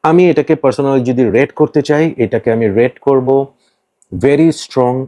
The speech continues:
eight point five out of ten। আমার বেশ ভাল লাগছে। আমার অ্যাভেন্টাসের প্রোফাইল পাইতে, পাইতে, পাইতে, পাইতে I was sick and tired। এটা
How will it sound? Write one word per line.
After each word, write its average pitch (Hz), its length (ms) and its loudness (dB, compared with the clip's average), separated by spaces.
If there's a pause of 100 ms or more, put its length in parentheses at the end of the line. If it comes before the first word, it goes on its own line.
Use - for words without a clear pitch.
eight 113 300 0
point 107 140 -2 (120)
five 101 160 0
out 90 260 -4
of - 120 -18
ten। 85 140 -2 (480)
আমার 101 220 -2 (240)
বেশ 131 220 0
ভাল 120 160 -2
লাগছে। 123 480 -2
আমার 104 240 0 (1160)
অ্যাভেন্টাসের 120 800 0
প্রোফাইল 113 460 -2
পাইতে, 110 320 -2
পাইতে, 110 280 -2
পাইতে, 110 260 -2
পাইতে 107 220 -2
I 101 160 0
was 101 200 0
sick - 480 -4
and 104 160 -2
tired। 110 300 2 (680)
এটা 127 300 0